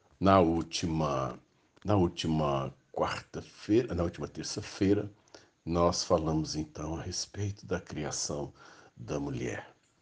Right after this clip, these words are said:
Essa história de costela, que Deus tirou uma costela, fechou o lugar com carne. Essa história de que lá estava escrito que não era bom que Adão estivesse sozinho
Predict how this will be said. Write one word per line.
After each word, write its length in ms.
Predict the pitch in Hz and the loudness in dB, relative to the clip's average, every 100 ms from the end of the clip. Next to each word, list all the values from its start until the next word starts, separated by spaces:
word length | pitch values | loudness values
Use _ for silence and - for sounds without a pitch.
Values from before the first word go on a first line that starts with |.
| _ _ _ _ | _ _ _ _
Essa 220 | 104 - | 0 2
história 480 | 101 - 110 107 92 | 0 4 6 6 6
de 100 | - | -2
costela, 840 | - - - - 104 98 92 80 | -8 -2 -2 2 2 2 0 -2
que 180 | - 76 | -6 -8
Deus 280 | 64 90 - | -2 -2 -2
tirou 520 | - 76 92 92 87 | -6 0 4 6 6
uma 160 | 82 78 | 2 -4
costela, 720 | - - - 92 92 90 80 | -8 -10 -2 0 2 2 0
fechou 460 | - 71 - 101 98 | -6 -8 0 2 2
o 20 | |
lugar 420 | 80 87 95 92 | 0 2 2 0
com 140 | - - - | -6 -12 -6
carne. 640 | 82 90 90 87 73 67 - _ _ - - - _ | 0 4 4 2 -4 -8 -12 _ _ -20 -20 -20 _
Essa 260 | 90 98 - | 4 4 4
história 400 | 95 - 104 98 | -2 8 8 8
de 140 | 90 | 0
que 200 | - 92 - | -6 -8 0
lá 200 | 95 95 | 4 4
estava 420 | 92 - 90 87 | 4 4 4 4
escrito 580 | 87 - - 90 90 - | -2 -4 0 0 0 -4
que 280 | - 90 85 | -8 -4 0
não 160 | 87 87 | 2 4
era 160 | 85 | 4
bom 320 | 80 90 90 | 4 4 4
que 280 | 87 - 82 | 2 -2 0
Adão 260 | 80 82 87 | 2 2 0
estivesse 580 | 87 - 69 80 - - | -2 -6 -2 0 0 -4
sozinho 840 | - 85 78 87 87 87 80 80 | -4 -4 -4 0 2 2 0 -2